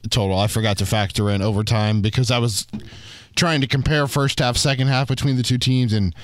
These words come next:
Matt Ryan in the first half, nine fifteen, a hundred eighteen yards, a passing touchdown.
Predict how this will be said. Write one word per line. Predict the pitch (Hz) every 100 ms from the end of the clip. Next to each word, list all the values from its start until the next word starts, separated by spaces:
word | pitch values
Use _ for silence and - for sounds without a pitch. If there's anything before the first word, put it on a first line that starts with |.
| - - -
Matt | 127 139
Ryan | 127 139 147 143
in |
the | 127
first | 147 143 -
half, | 131 120
nine | 117 127
fifteen, | 143 127 139
a | 117
hundred | 131 127
eighteen | 127 135 135 131
yards, | 123 131 131
a |
passing | 107 113 131 135
touchdown. | 127 - 135 135 151